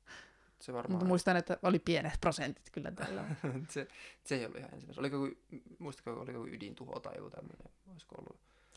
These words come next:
Speaker 2: Se, ne oli siellä listalla myös,
Speaker 1: Okei,
Speaker 2: ja, tota,
Speaker 1: joo.
Speaker 2: tämmöset superbakteerit ja
Speaker 1: Aa, joo.
Speaker 2: virukset ja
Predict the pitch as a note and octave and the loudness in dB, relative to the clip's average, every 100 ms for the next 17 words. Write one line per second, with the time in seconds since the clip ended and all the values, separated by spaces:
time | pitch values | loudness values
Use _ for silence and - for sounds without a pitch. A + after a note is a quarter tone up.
0 | - - - D#3 E3 C3 G3 G#3+ F3 E3 | -12 -2 -2 2 4 6 8 8 8 4
1 | - E3+ D#3 D#3+ D3+ D#3 - - - C#3 | 2 2 2 0 -2 -4 -4 -6 -2 -2
2 | - D3 - F3+ F3+ - F3+ - F3 - | -2 -4 -4 -4 -6 -10 -6 -4 -4 -6
3 | - - - G3 - - - _ _ - | -8 -6 -6 -6 -10 -14 -18 _ _ -4
4 | A#2 A#2 A2+ G#2+ A2 - F3+ - - G3+ | 0 0 -2 -2 -4 -4 -4 -6 -8 -8